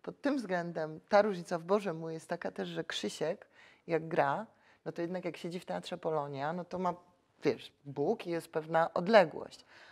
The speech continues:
A w stu siedzi tak jak,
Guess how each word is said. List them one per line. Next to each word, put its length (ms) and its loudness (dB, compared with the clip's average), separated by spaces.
A 120 2
w 120 -10
stu 500 -4
siedzi 380 -6
tak 220 -8
jak, 220 -8